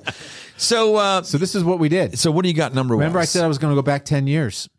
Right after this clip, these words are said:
Speaker 1: You
Speaker 2: And I
Speaker 1: did
Speaker 2: was gonna,
Speaker 1: say that.
Speaker 2: I was gonna analyze every year.
Speaker 1: Yeah.
Speaker 2: Here it is. You ready?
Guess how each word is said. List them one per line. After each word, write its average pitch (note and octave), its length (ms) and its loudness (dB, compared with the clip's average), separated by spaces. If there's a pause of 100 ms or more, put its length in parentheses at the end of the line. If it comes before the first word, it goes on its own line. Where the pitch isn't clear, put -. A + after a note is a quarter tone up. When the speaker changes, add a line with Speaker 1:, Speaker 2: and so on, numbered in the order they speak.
(400)
Speaker 1:
You B2+ 120 2
Speaker 2:
And - 20 0
I - 20 2
Speaker 1:
did C3+ 60 2
Speaker 2:
was C3 120 -2
gonna, C3 120 2
Speaker 1:
say A#2+ 60 2
that. B2+ 100 0
Speaker 2:
I - 20 2
was C3+ 120 -2
gonna C3+ 180 0
analyze B2 500 0
every A#2 300 0
year. B2 360 -2
Speaker 1:
Yeah. C3+ 280 -2 (100)
Speaker 2:
Here A#2+ 180 2
it B2 60 2
is. B2 240 2
You G#2 80 0
ready? B2 300 2